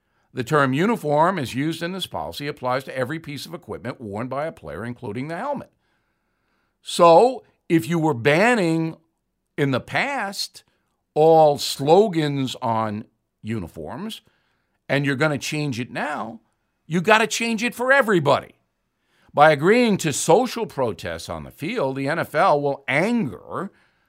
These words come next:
many fans who will not support the product. That means less revenue for the league.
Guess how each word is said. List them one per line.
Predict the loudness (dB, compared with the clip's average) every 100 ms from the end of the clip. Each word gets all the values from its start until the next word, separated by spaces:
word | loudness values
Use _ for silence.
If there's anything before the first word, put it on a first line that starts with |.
| _
many | -10 -6 -4 -4
fans | -2 -2 -2 -6 _ -20 -20 _ _ _ _ _ _ _
who | -6
will | -2 0
not | 0 4 4 4 -2
support | -8 -8 -8 -6 -6 -6
the | -12
product. | -4 -2 -2 -4 _ _ _ _ _ _ _ 0
That | 4 4
means | 4 2 2
less | 2 2 0 -4 -8
revenue | 2 4 4 4 0 -2 -4 -10 _
for | -8 -2 0
the | -2
league. | -4 -2 -2 -4